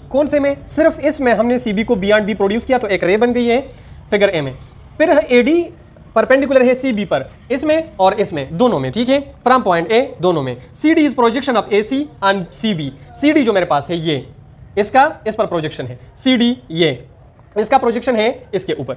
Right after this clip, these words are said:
ठीक है। और moreover इसके अलावा triangle के side, projection और perpendicular को हमने बिल्कुल same to same, जैसे पहले मैं किया था, represent किया था, उससे वे-, बिल्कुल वैसे इधर भी represent किया है, ठीक है। अच्छा, अब हम लिखते हैं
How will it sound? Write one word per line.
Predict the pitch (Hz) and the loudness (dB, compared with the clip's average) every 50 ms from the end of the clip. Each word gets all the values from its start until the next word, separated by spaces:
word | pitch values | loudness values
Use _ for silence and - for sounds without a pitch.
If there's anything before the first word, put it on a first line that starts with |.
| - - - | -12 -10 -6
ठीक | 233 254 269 | -2 0 2
है। | 302 311 311 - - - - - - - | 2 0 0 -6 -20 -20 -20 -14 -4 2
और | 208 220 240 233 214 - - - | 4 4 4 4 2 -2 -6 -4
moreover | 190 233 294 330 285 233 226 233 | 2 2 4 6 6 4 4 4
इसके | 240 233 233 277 | 0 -4 -2 0
अलावा | 269 233 180 165 170 185 226 | 0 2 2 2 2 2 0
triangle | - 185 165 185 202 202 | 0 0 0 0 -2 -4
के | 180 185 170 | -4 -4 -2
side, | - 190 202 233 262 240 - | 0 2 0 0 0 -4 -6
projection | 170 151 147 156 208 - 254 247 | -6 -6 -4 -4 -6 -4 -4 -4
और | 233 175 151 | -2 -2 -2
perpendicular | 127 160 147 196 208 214 226 214 202 | -2 -2 -2 -2 -2 -2 -2 -2 -2
को | 180 185 | -2 0
हमने | 165 180 202 202 | -2 0 0 -2
बिल्कुल | 190 240 220 208 196 | -2 -2 -4 -4 -4
same | - 214 208 | -4 -4 -4
to | 180 143 | -4 -4
same, | 165 151 | -6 -4
जैसे | 170 185 196 | -4 -2 -2
पहले | - 208 214 226 | 0 0 0 0
मैं | 214 208 | 0 -2
किया | 208 208 190 | 0 0 0
था, | 180 190 196 202 - - - - 170 | 2 2 0 -2 -4 -10 -10 -4 -4
represent | 170 180 180 190 202 185 | 0 0 2 0 0 0
किया | - 220 | 0 -2
था, | 180 - | -2 0
उससे | 214 214 208 233 | -2 -4 -2 -4
वे-, | 214 202 185 180 185 196 | -4 -4 -6 -4 -4 -4
बिल्कुल | 185 208 208 220 196 | -4 -4 -2 -2 -2
वैसे | 185 190 - 226 254 247 - - | -2 0 0 0 -2 -2 -4 -4
इधर | 226 190 - | -2 -2 0
भी | 165 165 | 0 0
represent | 156 147 143 131 135 135 131 | 0 0 0 -2 -2 -4 -2
किया | 143 135 | -2 -2
है, | 143 | -2
ठीक | 160 240 226 214 | -2 0 2 2
है। | 220 220 - - - - - 233 | 2 0 0 -8 -20 -12 -6 -4
अच्छा, | 233 233 240 | 0 0 2
अब | 233 277 311 | 2 4 2
हम | 294 | 2
लिखते | 262 247 - 247 208 | 0 0 -2 0 0
हैं | 214 247 | 0 -2